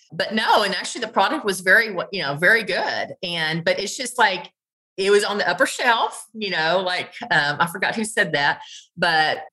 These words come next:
I just, it just caught my eye. And I'm like, "Hmm, okay, this one might be good." But so, and I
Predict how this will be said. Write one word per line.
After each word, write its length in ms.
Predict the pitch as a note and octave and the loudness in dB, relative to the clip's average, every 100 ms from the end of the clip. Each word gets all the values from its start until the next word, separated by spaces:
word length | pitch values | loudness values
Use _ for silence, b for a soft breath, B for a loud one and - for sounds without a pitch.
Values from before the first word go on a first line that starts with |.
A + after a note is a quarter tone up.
| - | 0
I 120 | D#3+ | 2
just, 260 | G3+ G#3+ - | 2 -4 -6
it 200 | G#3 G#3+ | -8 -6
just 180 | B3+ - | -8 0
caught 220 | B3+ A3 | 4 4
my 80 | G#3+ | 4
eye. 380 | - G4 B3 D#3+ | 2 2 2 2
And 100 | D#3+ | 0
I'm 60 | F3+ | 0
like, 120 | D#3+ | 0
"Hmm, 260 | C4 E4 F3+ | -2 -6 -6
okay, 180 | B3+ F#3 | -2 -2
this 160 | G3+ | -2
one 100 | B3+ | 0
might 140 | F3+ D#3+ | 0 0
be 140 | E3 | -2
good." 320 | C4+ G3 C3 - b b _ | 0 2 0 -4 b b _
But 220 | - G#3 - | -2 0 0
so, 60 | A4+ | 2
and 60 | |
I 160 | A#4+ B4 | 4 4